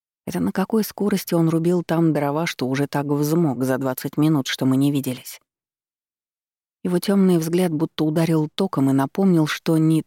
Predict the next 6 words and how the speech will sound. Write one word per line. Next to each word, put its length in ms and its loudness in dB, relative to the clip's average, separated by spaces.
то, 160 -2
что 220 -4
трогать, 460 -6
пялиться 500 -2
тоже 300 -2
нельзя. 440 0